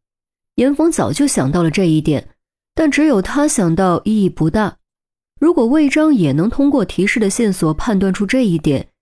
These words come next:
也就间接证明了他的推论是合乎逻辑的。当然，这一切暂时还只是猜测，还需要进一步调查。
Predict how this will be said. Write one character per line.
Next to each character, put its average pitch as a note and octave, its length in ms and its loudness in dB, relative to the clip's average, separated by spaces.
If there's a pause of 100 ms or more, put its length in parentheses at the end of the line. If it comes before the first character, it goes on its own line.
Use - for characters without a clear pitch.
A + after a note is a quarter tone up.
(140)
也 G#3+ 140 0
就 B3+ 100 0
间 C4 240 0
接 C#4 140 0
证 C4 200 0
明 F3+ 200 0
了 F#3+ 120 0
他 - 240 -4
的 G3+ 120 -2
推 F#3 240 -2
论 F3+ 240 0
是 - 120 -4
合 D3+ 240 -2
乎 A#3+ 200 -2
逻 C#3+ 180 0
辑 C#3 180 -2
的。 - 220 -6 (1400)
当 F#3+ 180 2
然， E3 240 0 (340)
这 C#4+ 140 0
一 A#3+ 160 2
切 A#3+ 240 0
暂 A3 220 0
时 F#3 180 -2
还 G3 140 -2
只 F3+ 100 -2
是 D3 100 -2
猜 G#3 240 -2
测， G3+ 300 -4 (240)
还 E3 100 -2
需 E3+ 140 -2
要 F#3 100 2
进 G#3+ 200 0
一 E3+ 40 2
步 D#3 140 -4
调 E3 180 0
查。 D3 340 -4